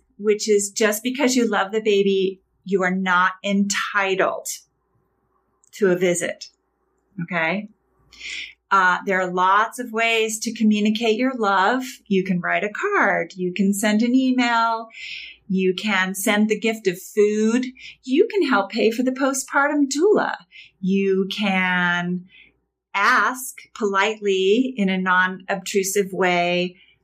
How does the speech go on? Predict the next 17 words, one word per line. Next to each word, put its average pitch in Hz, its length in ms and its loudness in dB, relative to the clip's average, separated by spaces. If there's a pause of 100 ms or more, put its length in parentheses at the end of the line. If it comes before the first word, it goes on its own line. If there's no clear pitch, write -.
(240)
um, 185 640 0 (640)
what 233 280 0
are 302 100 2
the 294 120 2
ways 226 460 0
that 214 160 -2
would, 214 180 0 (180)
that 214 180 2
you 214 220 0
think 214 300 0
would 214 140 0
be 202 200 2
really 180 360 0
helpful 214 920 -2 (960)
to - 160 -2
you, 214 720 0 (1300)
um, 180 540 0